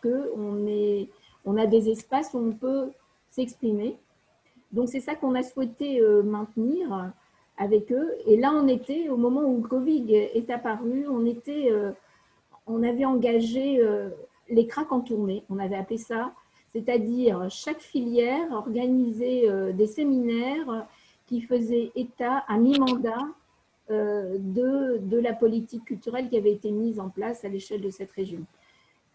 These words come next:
Et bien sûr, ça allait au-delà de nos régions, hein, puisque, euh, on est tous, euh, pour la plupart, euh, dans des programmes nationaux, hein, voire internationaux. Donc voilà. Mais en tout cas, on avait, euh,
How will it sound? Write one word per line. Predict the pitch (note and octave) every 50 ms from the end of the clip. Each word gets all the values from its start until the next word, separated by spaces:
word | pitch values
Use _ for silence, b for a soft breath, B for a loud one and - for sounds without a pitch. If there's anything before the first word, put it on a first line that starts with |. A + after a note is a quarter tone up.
| _ _ _
Et | G3+ G3
bien | F#3 F#3 G#3
sûr, | G#3 - C4+ C4
ça | - B3 G#3+
allait | G#3 A3 A#3 A3+ A3+ -
au-delà | F#3 G#3+ A#3 F#3+ A3 G#3+ G#3 G#3+ G#3+
de | G#3
nos | G3+ G3 F#3+
régions, | F3+ G3+ G3 G3 G#3+ A3 G#3+ G3+ F#3+ F3+
hein, | F3 F3 E3+
puisque, | - E3+ E3+ - - -
euh, | G#3+ G#3 G3+ G3+ G3 - - G3 F#3 F3+ F3 F3 E3+ E3+ E3 - _
on | F#3 F#3 F#3
est | F#3 F3+ -
tous, | - A#3+ A#3 A#3 - - _ F#3
euh, | F3 F3 F3 E3+ D#3+ - -
pour | - F#3+ F#3+
la | F#3 F3+
plupart, | - - F3+ E3+ - - G3+ G3+ G3 F3+ E3+ F3+
euh, | F3 E3+ E3 G3 F#3 - _ _ _ _ _ _
dans | - F#3+ G3+ F#3+
des | F#3 G3 F#3+
programmes | - - G3+ F#3+ F#3+ F#3 G3 G3 F#3+
nationaux, | F#3+ F#3 F#3 - - F#3+ F#3 F#3+ G#3 A3+ B3 B3 A#3 G#3
hein, | F#3+ F#3+
voire | F3+ - F3+ F3
internationaux. | F#3 F#3+ F3+ F#3 F#3 F#3+ F#3 F#3 - - F#3+ F#3+ G#3+ A#3 B3+ A3+
Donc | F3+ F#3+ F#3+ F#3
voilà. | F#3 G3+ F#3+ F#3 F#3+ - b b b b b b
Mais | - G3 G#3 A#3 C4 C#4 C4
en | A#3 A3
tout | A3 - G#3
cas, | - - C4 C4+ D4 C#4 B3
on | A#3 A3+ A3+
avait, | A3 A3 G#3+ G#3+ A#3 A#3+ B3+ A#3+ A3
euh, | G3+ G3 F#3+ F#3+